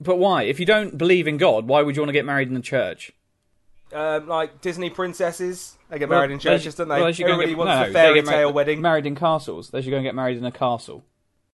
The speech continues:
Speaker 2: Potato, patata, castle, church, same thing.
Speaker 1: But they're not, are they?
Speaker 2: It's made out of stone and mortar, innit?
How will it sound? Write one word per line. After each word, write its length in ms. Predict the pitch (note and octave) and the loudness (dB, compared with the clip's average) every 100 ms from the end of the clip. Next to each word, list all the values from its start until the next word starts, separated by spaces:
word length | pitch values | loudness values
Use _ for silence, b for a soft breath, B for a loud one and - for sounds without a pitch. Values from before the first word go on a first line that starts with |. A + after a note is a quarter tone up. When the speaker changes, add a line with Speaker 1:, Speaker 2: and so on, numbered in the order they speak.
| _ _ | _ _
Speaker 2:
Potato, 420 | - F#3+ G#3 G3+ F#3+ | -8 2 4 6 4
patata, 680 | F#3 - F#3+ F#3 F3 D3 C#3+ | 0 4 8 8 8 4 4
castle, 440 | F3+ D#3+ D#3+ E3 | 6 6 6 0
church, 480 | C#3+ F3 D#3+ C#3 - | -2 4 4 4 0
same 260 | - D3 C#3+ | -2 -2 -2
thing. 340 | E3+ D#3 C3+ | -2 -2 -2
Speaker 1:
But 120 | B2+ | -4
they're 80 | F3 | -2
not, 140 | G3+ D3+ | 2 4
are 180 | C#3 | 4
they? 220 | A#2 F#2+ - _ | 2 -2 -8 _
Speaker 2:
It's 120 | - | -8
made 220 | F3+ F3 | 0 2
out 180 | F3 D#3+ | 4 2
of 40 | E3 | 2
stone 480 | - - F#3+ F#3+ | 0 6 8 6
and 100 | F#3 | 2
mortar, 360 | G3 F#3 F3+ D#3+ F3 | 0 2 4 4 2
innit? 280 | F3+ D3+ | 0 -4